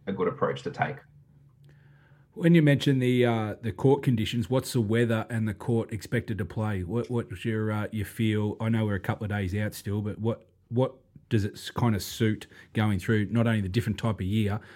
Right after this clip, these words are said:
Speaker 2: but, you know, heavy conditions as opposed to when it's cloudy or sun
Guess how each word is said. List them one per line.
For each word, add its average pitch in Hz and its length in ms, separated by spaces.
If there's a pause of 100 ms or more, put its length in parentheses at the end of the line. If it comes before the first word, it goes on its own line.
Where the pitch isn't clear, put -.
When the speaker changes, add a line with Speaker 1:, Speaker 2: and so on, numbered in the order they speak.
(120)
Speaker 2:
but, - 340
you 113 120
know, 104 100
heavy 120 280
conditions 110 480
as 101 120
opposed 104 360
to 107 80
when 104 140
it's 101 100
cloudy 113 460
or 101 120
sun 120 400